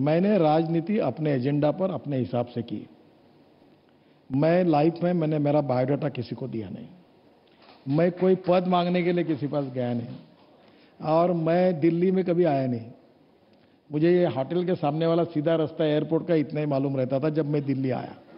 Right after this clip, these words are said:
और कल ही मैं बता रहा था कि मैं जब पहली बार बीजेपी का अध्यक्ष बनकर आया,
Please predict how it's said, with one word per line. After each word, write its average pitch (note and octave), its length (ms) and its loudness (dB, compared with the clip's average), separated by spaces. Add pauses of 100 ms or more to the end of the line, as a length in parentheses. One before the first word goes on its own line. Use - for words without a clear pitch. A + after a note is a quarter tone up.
(380)
और D#3 100 0
कल F3 240 2
ही G3 100 4
मैं G3 180 2
बता E3 220 2
रहा F3+ 160 2
था D#3 420 -4 (320)
कि D3+ 80 -2
मैं E3 220 2
जब F3+ 220 0
पहली D#3 280 2
बार G3 180 2
बीजेपी F3 400 2
का F3 160 0
अध्यक्ष D#3+ 300 -2
बनकर D3+ 360 -2
आया, C#3+ 340 0